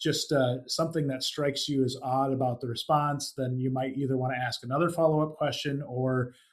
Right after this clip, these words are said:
or, uh, do something. But the big thing is ask the questions and then listen to actually hear what they say.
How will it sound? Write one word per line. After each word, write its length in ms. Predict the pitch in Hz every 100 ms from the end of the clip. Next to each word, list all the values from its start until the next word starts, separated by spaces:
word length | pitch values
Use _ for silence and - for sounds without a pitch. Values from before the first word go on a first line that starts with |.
| _ 147
or, 360 | 139 135 131 -
uh, 180 | 131 123 113
do 140 | 180
something. 400 | - 165 165 127
But 220 | 151 156 - _ _
the 60 | 139
big 280 | 202 226 190
thing 180 | 170
is 320 | 151 147 131 - 180
ask 240 | 202 -
the 80 | 151
questions 760 | - 139 - 147 139 131 - -
and 160 | 135
then 380 | 135 135 131 131 - _
listen 520 | 139 156 160 151 135 127
to 140 | 151 123 131
actually 380 | - 139 131 -
hear 140 | 135
what 220 | 127 123
they 140 | 123 120
say. 500 | - 143 123 117